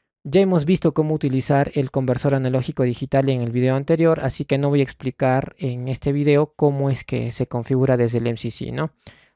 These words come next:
Por último le vamos a dar en Finished. Recordemos que automáticamente se va a abrir la, el M C C. Esperamos entonces a, a que se abra el M C C.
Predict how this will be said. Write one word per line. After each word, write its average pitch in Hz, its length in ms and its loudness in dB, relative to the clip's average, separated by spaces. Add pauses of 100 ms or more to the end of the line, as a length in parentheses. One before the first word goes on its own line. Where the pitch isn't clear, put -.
(260)
Por 160 160 2
último 165 260 2
le 151 80 4
vamos 131 240 2
a - 20 4
dar 120 120 2
en 117 100 -2
Finished. 156 520 -4 (1300)
Recordemos 139 500 0
que - 80 2
automáticamente 139 720 0
se 131 140 -2
va 127 60 4
a - 40 2
abrir 139 360 2
la, 127 460 -4
el 139 220 -2
M 143 160 2
C - 100 -10
C. 160 300 -4 (2000)
Esperamos 147 520 0
entonces 147 440 -2
a, - 320 -4
a 135 60 2
que 139 120 0
se 139 160 2
abra 135 180 2
el 127 100 2
M 139 120 -2
C 147 140 -4
C. 170 240 -4